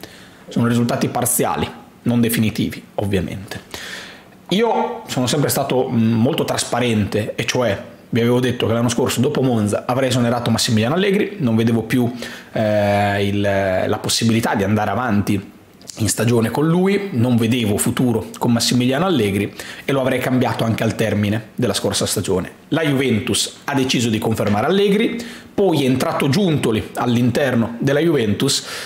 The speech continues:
e quindi semplicemente Giuntoli doveva iniziare a ragionare, a valutare Allegri da quel momento in cui è arrivato alla Juve. E quindi vi dicevo, non avrebbe senso esonerare Allegri dopo averlo confermato, ma non perché non lo voglia io,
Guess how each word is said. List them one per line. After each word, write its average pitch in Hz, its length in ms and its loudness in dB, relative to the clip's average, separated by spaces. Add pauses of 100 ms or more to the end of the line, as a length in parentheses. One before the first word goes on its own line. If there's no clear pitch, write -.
(100)
e 147 120 0
quindi 139 240 0
semplicemente 123 720 0
Giuntoli 110 480 0
doveva 110 460 0
iniziare 123 600 0
a 113 80 -2
ragionare, 117 400 2
a 101 60 0
valutare 123 460 0
Allegri 98 420 0
da 131 140 0
quel 127 140 0
momento 135 360 2
in 113 60 4
cui 131 280 0 (240)
è - 80 -2
arrivato 117 760 -2
alla 123 160 0
Juve. 95 440 -2 (840)
E - 100 -8
quindi 117 420 0
vi 117 100 0
dicevo, 101 540 0
non 110 180 2
avrebbe 113 300 0
senso 110 560 0 (240)
esonerare 117 480 0
Allegri 117 280 2
dopo 117 240 2
averlo 117 260 2
confermato, 117 640 0
ma 117 120 2
non 196 220 2
perché 127 260 -2
non 120 220 2
lo 117 100 4
voglia 113 340 2
io, 104 300 2